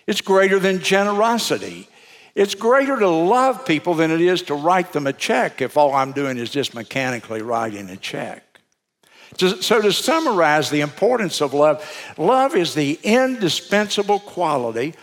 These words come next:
which alone gives worth to all the other Christian gifts and talents. Let me say that again.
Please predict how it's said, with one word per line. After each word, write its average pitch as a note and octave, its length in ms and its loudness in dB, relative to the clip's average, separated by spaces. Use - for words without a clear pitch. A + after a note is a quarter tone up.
which G3+ 220 2
alone F3+ 800 2
gives D#3 420 0
worth E3 500 0
to D3 60 -2
all F#3 440 2
the D3+ 200 -2
other E3+ 280 0
Christian D#3 580 -6
gifts D3 460 -2
and B2+ 120 -10
talents. G2 760 -8
Let E3 80 -2
me F#3+ 80 2
say F3+ 260 2
that D3 160 2
again. C#3+ 380 -2